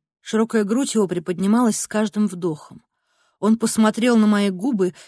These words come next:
и после посмотрел мне в глаза. Без всякой мысли я потянулась к нему и чуть прикоснулась к нему губами.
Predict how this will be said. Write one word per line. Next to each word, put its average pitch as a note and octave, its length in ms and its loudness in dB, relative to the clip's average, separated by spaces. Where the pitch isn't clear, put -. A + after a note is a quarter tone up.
и F3 80 -10
после G#3+ 340 -4
посмотрел F3+ 580 -4
мне F3+ 180 -4
в F3 40 -14
глаза. D#3 480 -8
Без F#3+ 120 -4
всякой A#3+ 360 0
мысли B3+ 340 2
я A3+ 140 4
потянулась A#3+ 640 0
к - 100 -14
нему G3+ 240 0
и G3 80 -2
чуть - 260 -6
прикоснулась A3+ 720 -2
к - 100 -18
нему G3+ 240 -2
губами. E3+ 640 -10